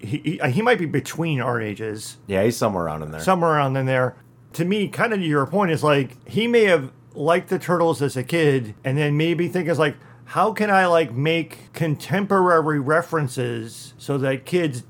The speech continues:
Speaker 1: nowadays would appreciate the essence of the humor and the characters?" And that's what he kinda wrote down to. To your point, it's like, what he thinks kids would like today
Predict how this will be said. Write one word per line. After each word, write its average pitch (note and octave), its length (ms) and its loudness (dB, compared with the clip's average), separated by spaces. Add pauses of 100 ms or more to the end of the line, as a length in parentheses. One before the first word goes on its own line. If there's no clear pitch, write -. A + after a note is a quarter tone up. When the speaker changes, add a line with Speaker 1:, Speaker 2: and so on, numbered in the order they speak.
(140)
Speaker 1:
nowadays B2 1300 -2
would C3 180 0
appreciate C#3+ 920 -2
the C3+ 200 -2
essence D3+ 560 -2
of C#3+ 180 -4
the C#3 120 -4
humor D#3 580 0
and C#3+ 260 -4
the A2+ 80 -6
characters?" F#3+ 880 -2 (220)
And C3+ 180 -4
that's C#3+ 240 -2
what D#3 140 2
he C#3 40 -2
kinda C#3 240 -2
wrote B2+ 300 -2
down C#3 320 -4
to. G3 400 -2 (420)
To C#3+ 100 -2
your D#3+ 140 2
point, D#3+ 180 -2
it's C#3 100 -2
like, C#3 220 -2 (200)
what D#3 240 2
he C#3+ 220 -2
thinks F#3 400 -2
kids B3+ 340 -4
would D3+ 180 -2
like A#2 600 -4
today B2+ 640 -2